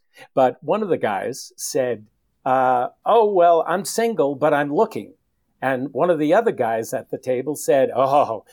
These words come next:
don't look over here at me." And I thought, "Oh, damn, I'm on another series with a lot of homophobes, and I gotta deal with this now." So they came around,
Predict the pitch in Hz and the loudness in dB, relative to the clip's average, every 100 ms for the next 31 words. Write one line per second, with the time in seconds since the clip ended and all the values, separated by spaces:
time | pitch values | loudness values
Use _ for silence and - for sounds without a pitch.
0 | _ - 151 185 156 160 165 165 165 139 | _ 0 0 2 0 2 2 4 2 4
1 | 175 165 131 117 156 202 110 95 - _ | 4 4 2 0 0 0 -2 -8 -20 _
2 | _ _ _ _ _ _ 147 135 131 127 | _ _ _ _ _ _ -2 0 0 -2
3 | 127 - _ _ - 139 151 - 131 123 | -6 -10 _ _ -2 0 0 0 0 0
4 | 127 - 143 131 113 101 - _ _ - | -4 -2 0 0 -2 -6 -12 _ _ -10
5 | 110 107 107 104 - 127 127 127 127 123 | -8 -8 -12 -16 -10 -6 -4 -4 -4 -2
6 | 151 190 185 196 - - 131 131 123 127 | -2 0 -4 -8 -14 -10 -6 -4 -6 -8
7 | - _ _ _ 127 117 120 139 131 117 | -14 _ _ _ -6 -4 0 2 0 -2
8 | 131 139 120 - 113 98 92 98 - - | 0 0 -2 -4 -6 -8 -10 -12 -16 -16
9 | _ _ _ - 123 127 - 151 156 131 | _ _ _ -8 -6 -6 -2 2 2 0
10 | 113 127 117 117 - 117 - 107 95 - | -2 -2 -2 -4 -6 -8 -8 -12 -14 -18
11 | _ _ _ _ - - 147 135 127 120 | _ _ _ _ -12 0 4 4 2 -2
12 | _ _ _ 123 120 156 202 208 180 165 | _ _ _ -10 -4 -2 2 2 2 0
13 | 165 | -4